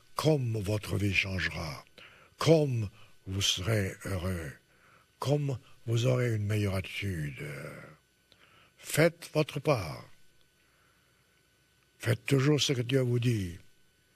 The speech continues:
et votre vie sera des plus belles. Voilà pourquoi je répète, remerciez Dieu de ce que vous avez, vous, l'occasion d'étudier le livre des Proverbes,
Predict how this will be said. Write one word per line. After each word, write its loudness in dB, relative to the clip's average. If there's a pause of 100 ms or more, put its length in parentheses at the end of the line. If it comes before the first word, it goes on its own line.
(280)
et -2
votre 0
vie 0
sera -4
des -4
plus -8
belles. -8 (640)
Voilà 2
pourquoi 2
je 2
répète, -2 (440)
remerciez 2
Dieu -2
de -2
ce -2
que -2 (680)
vous 0
avez, 2
vous, -2 (600)
l'occasion 0 (420)
d'étudier 0
le -2
livre -2
des -4
Proverbes, -6